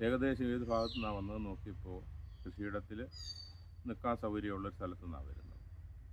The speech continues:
അപ്പോൾ കൂടുതൽ ഏറും ആ ഭാഗത്തു നിന്നാണ് വന്നത്. അതുപോലെ വീടിൻ്റെ ബാക്ക് സൈഡിൽ രണ്ട് മൂന്ന് ചില്ലുകൾ ഉടഞ്ഞിട്ടുണ്ട്.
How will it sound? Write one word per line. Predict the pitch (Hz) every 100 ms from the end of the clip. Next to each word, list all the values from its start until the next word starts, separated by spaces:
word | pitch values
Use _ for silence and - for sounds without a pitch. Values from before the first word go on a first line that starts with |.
| - - - - - - -
അപ്പോൾ | - 95
കൂടുതൽ | 120 127 135 131
ഏറും | 120 117 123
ആ | 110 107
ഭാഗത്തു | 101 101
നിന്നാണ് | 90 80
വന്നത്. | - 90 - - - - - - - - - - - - -
അതുപോലെ | 107 131 143 143 131
വീടിൻ്റെ | 127 131 131 131 131 110
ബാക്ക് | 113 123 -
സൈഡിൽ | 147 131 135 123 - - - - - - -
രണ്ട് | 117 113
മൂന്ന് | 113 110
ചില്ലുകൾ | 107 104 101 98 - - -
ഉടഞ്ഞിട്ടുണ്ട്. | - 202 196 - -